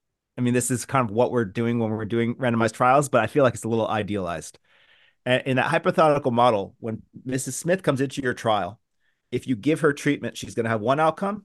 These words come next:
If you give her control, she's gonna have another outcome. And we only assign her to one.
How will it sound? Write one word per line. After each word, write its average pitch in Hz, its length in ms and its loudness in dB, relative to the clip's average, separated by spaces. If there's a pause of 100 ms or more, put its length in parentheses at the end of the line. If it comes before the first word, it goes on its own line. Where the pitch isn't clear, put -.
(120)
If - 160 -16
you 101 60 -8
give 127 160 -2
her 135 100 0
control, 131 480 0
she's 120 200 -8
gonna 113 140 -4
have 104 160 -2
another 117 300 0
outcome. 160 420 -2 (960)
And 117 520 2
we 127 180 2
only 131 220 4
assign 120 260 0
her 113 100 -2
to 113 120 -8
one. 85 240 -14